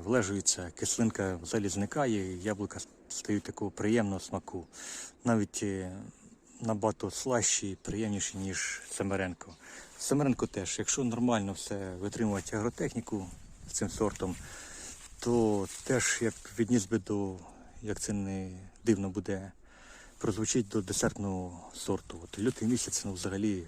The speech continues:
ну, вкуснішого яблука для мене, от, як Семеренко, нема. Заходжу, там півсотні сортів в підвалі, а рука сама тягнеться от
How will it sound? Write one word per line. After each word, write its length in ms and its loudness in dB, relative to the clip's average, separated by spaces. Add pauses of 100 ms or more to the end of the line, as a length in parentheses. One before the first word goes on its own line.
(120)
ну, 160 -6 (100)
вкуснішого 560 0
яблука 340 2
для 140 -2
мене, 300 -2
от, 240 -12
як 140 -10
Семеренко, 600 0 (380)
нема. 240 2
Заходжу, 360 0
там 160 -4
півсотні 440 0
сортів 380 -2 (340)
в 40 -20
підвалі, 440 0 (360)
а 140 0
рука 220 0
сама 320 0
тягнеться 560 -2
от 300 -14